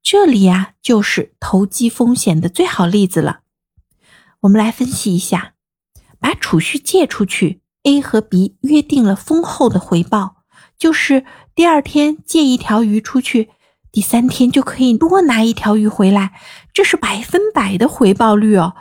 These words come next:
非常诱人。但是 A 要承担 B 可能不工作的风险，渔网可能没织成功的风险，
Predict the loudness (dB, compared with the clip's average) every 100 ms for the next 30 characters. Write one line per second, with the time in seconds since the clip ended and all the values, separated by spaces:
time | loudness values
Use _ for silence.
0 | -20 -16 -4 0 0 0 0 2 2 2
1 | 2 2 -2 _ _ _ -6 -2 -2 -2
2 | -2 -2 -2 _ _ -2 0 2 0 -2
3 | 0 0 2 0 0 -2 -2 -2 -4 -4
4 | 0 0 0 -4 -2 -2 0 0 0 0
5 | 0 -2 0 -4 -4 _ _ _ _ _
6 | 0 4 4 4 2 -2 -2 0 2 2
7 | 0 0 -4 -2 -2 0 0 0 0 2
8 | 2 2 0 -4